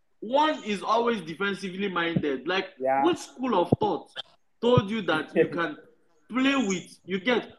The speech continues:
Speaker 1: 'cause a D M is a specialist. He's a, he's actually a specialist position. You get,
Speaker 2: Yes. I
Speaker 1: we
Speaker 2: mean,
Speaker 1: have a D M as an
Speaker 2: Pogba
Speaker 1: anchor
Speaker 2: plays
Speaker 1: man, a register.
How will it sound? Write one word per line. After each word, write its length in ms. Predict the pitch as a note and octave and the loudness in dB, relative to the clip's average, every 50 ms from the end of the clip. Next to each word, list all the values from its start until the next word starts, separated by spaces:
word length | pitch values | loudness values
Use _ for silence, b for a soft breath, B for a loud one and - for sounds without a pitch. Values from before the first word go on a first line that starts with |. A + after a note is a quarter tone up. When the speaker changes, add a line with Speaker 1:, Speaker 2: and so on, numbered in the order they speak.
| _ _ | _ _
Speaker 1:
'cause 160 | G3+ A#3 A3+ G#3 | 0 0 0 0
a 200 | - A3+ A#3 G#3+ | -2 -2 -2 -2
D 180 | G3 C#4 D4 D4+ | 2 2 2 2
M 140 | D4 C#4+ - F#3+ | 6 4 2 2
is 120 | F#3 D#3 D#3 | 2 0 0
a 60 | D#3 | 0
specialist. 600 | - - - G3 F3 - E3 D3 C#3 C3 A2+ - - - - _ - | 0 0 -6 -6 -4 -2 -2 -2 -2 -2 -4 -8 -10 -12 -8 _ -6
He's 200 | F#3 F3 E3+ - G3 | -6 -6 -6 -2 -4
a, 160 | G3+ G3 - _ | -4 -4 0 _
he's 120 | G3 G3 G3+ | 0 2 2
actually 420 | A3+ A3+ - A#3 A#3+ B3 A#3 - E3 | 6 6 6 6 6 -2 0 0 -2
a 40 | |
specialist 640 | - - - F#3 E3+ - F3+ F3 F#3 F3 D#3+ - _ | -2 -2 -6 -6 -4 -2 -4 -4 -4 -4 -8 -10 _
position. 480 | - B2+ B2 C#3+ D3 - C#3+ B2+ G2+ - _ _ _ _ _ - _ | -8 -6 -6 -6 -8 -6 -6 -6 -8 -8 _ _ _ _ _ -16 _
You 120 | C#3 D3+ | -2 2
get, 200 | D3+ F3 F#3 D#3 | 6 6 6 6
Speaker 2:
Yes. 80 | - - - - - - | 4 -2 -10 -12 -6 -4
I 60 | C#3+ | 4
Speaker 1:
we 60 | D#3+ | 6
Speaker 2:
mean, 80 | F3+ F#3+ | 8 8
Speaker 1:
have 160 | F3+ G3 G3 | 8 6 6
a 80 | F#3+ E3+ | 4 -2
D 180 | D3+ D#3+ G3 | -2 2 4
M 140 | G3+ G3 F#3 | 4 4 4
as 140 | D#3 C#3+ - | -2 -2 -2
an 100 | C#3+ C#3 | -2 0
Speaker 2:
Pogba 160 | - - - | 4 8 8
Speaker 1:
anchor 100 | F#3 F3+ - | 6 6 6
Speaker 2:
plays 160 | F#3 E3+ D#3+ | 2 2 2
Speaker 1:
man, 200 | C#3+ C#3 C#3+ C#3+ - _ _ _ _ _ _ - | 2 -4 -8 -10 -16 _ _ _ _ _ _ -2
a 140 | D#3+ E3 D#3+ D#3+ | 0 2 2 2
register. 480 | D#3+ D#3 E3+ G#3+ G3 - - - A2 | 2 0 -2 -6 -6 -6 -8 -12 -12